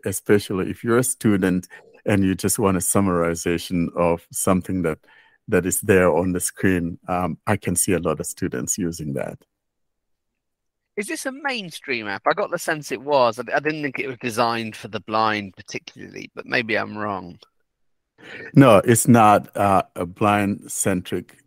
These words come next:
Speaker 1: uh, app. It's a mainstream app. And frankly, that's why some of the labeling,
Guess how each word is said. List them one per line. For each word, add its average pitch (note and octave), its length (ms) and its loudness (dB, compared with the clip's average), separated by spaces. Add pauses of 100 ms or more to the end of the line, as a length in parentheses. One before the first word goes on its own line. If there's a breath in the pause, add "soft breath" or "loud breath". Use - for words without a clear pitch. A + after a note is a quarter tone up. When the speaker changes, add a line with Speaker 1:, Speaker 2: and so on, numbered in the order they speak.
Speaker 1:
uh, G2 220 -6
app. F#2+ 460 0
It's G#2 240 -4
a A#2 60 2
mainstream F#2+ 640 -2
app. - 360 -4 (420 soft breath)
And G2+ 180 -2
frankly, A#2 400 2
that's G#2 300 4
why F#2 520 2 (360 soft breath)
some G#2 320 4
of F#2 80 -2
the G2+ 120 -4
labeling, F#2+ 720 2